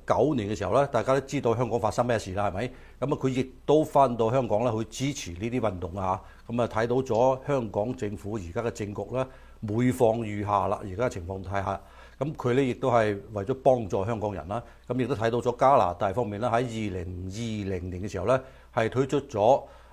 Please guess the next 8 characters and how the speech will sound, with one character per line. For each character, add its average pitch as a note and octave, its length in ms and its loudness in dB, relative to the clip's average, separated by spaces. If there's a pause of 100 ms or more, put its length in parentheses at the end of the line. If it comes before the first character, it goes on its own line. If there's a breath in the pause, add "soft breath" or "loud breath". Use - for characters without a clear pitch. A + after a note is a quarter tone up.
誒， G2 220 0
一 A#2+ 180 4
個 G#2+ 280 2 (180)
香 C#3 220 4
港 A2+ 300 0
人 E2+ 300 -4
嘅 G2+ 220 -2 (280)
特 A#2+ 100 2